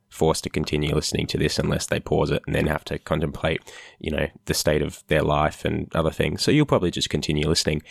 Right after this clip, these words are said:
I just wanted to give a bit of a shout out to a,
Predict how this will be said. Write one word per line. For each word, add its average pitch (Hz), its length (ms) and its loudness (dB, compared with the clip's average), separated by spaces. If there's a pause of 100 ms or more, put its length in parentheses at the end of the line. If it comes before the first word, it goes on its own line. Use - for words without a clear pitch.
(340)
I 123 60 4
just 170 200 2
wanted 139 180 4
to - 80 -2
give 87 160 4
a 85 80 4
bit - 240 -2
of 85 80 4
a 80 60 4
shout 78 400 4
out 78 240 -4
to 80 420 4
a, 78 460 4